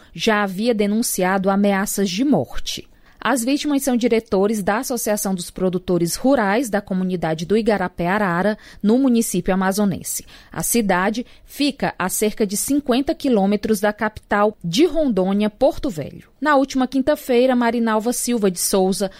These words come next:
Flávio Lima de Souza e Jairo Feitosa Pereira saíram para fotografar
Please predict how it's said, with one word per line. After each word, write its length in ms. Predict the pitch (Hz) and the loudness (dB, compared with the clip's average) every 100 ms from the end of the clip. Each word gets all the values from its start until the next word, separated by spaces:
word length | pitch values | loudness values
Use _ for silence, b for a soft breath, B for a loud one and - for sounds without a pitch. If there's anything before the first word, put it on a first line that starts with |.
| B | B
Flávio 520 | - 226 233 247 196 | -4 0 2 0 -2
Lima 260 | 190 190 214 | -2 0 0
de 140 | 202 | 0
Souza 500 | 226 - 165 156 151 - | -4 -2 -2 -2 -6 -2
e 100 | 202 | -2
Jairo 400 | 190 196 214 240 | 0 0 0 -2
Feitosa 600 | - 233 226 180 175 180 | -2 -4 0 -2 0 -2
Pereira 680 | - - 269 202 165 165 B B - | -2 0 2 2 0 -2 B B -10
saíram 540 | - 254 247 262 269 | -2 2 2 2 0
para 220 | 254 226 | 0 -2
fotografar 840 | 233 226 254 262 311 - 202 - | -2 -2 0 0 0 -2 -4 -4